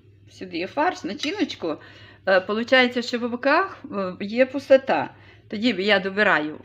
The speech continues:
фарш і ось так проводжу по краях. І получається такі гладенькі, хороші.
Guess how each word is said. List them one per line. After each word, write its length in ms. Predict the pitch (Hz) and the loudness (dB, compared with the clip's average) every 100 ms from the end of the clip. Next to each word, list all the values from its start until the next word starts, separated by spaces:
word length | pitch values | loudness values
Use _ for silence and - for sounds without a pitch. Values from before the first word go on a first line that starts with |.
| - | -6
фарш 500 | 170 170 269 - - | -4 -2 -4 -6 -12
і 140 | 196 175 | -2 0
ось 140 | 202 | 0
так 260 | - 294 - | 0 -2 -2
проводжу 500 | 185 175 208 208 151 | -2 0 -2 -4 -4
по 140 | 170 175 | -2 0
краях. 460 | 170 147 135 135 - _ - - - | -2 -4 -4 -8 -12 _ -20 -20 -14
І 100 | - | -12
получається 960 | 196 185 196 208 180 165 160 - 156 - - | -6 -4 -4 2 2 2 -2 -6 -6 -6 -14
такі 260 | - - 165 | -18 -8 -8
гладенькі, 800 | 160 165 190 262 294 - 143 156 - - - - - - | -6 -2 0 2 0 -4 -8 -10 -18 -20 -20 -20 -20 -8
хороші. 580 | 175 185 240 - - | -4 -2 -4 -6 -12